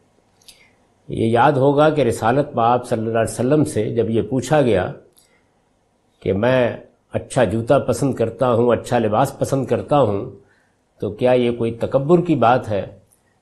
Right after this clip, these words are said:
तो आपने फरमाया था कि नहीं, इनमें से कोई चीज़ तकब्बुर की बात नहीं है, इसलिए कि अल्लाह जमील व युहिब्बुल जमाल,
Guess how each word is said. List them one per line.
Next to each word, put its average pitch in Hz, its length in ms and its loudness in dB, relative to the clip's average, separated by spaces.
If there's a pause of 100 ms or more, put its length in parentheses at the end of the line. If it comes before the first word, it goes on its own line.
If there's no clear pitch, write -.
(120)
तो 104 80 -8
आपने 104 340 -2
फरमाया 110 460 0
था 139 160 0
कि 139 160 -2
नहीं, 123 260 0
इनमें 117 240 0
से 117 140 -4
कोई 139 240 0
चीज़ 127 320 -4
तकब्बुर 127 440 -2
की 143 140 -4
बात 104 300 -2
नहीं 143 240 2
है, - 420 -4 (440)
इसलिए 127 440 -2
कि 131 140 -2
अल्लाह 117 420 2
जमील 120 380 0
व 123 100 2
युहिब्बुल 107 500 -2
जमाल, 107 460 -2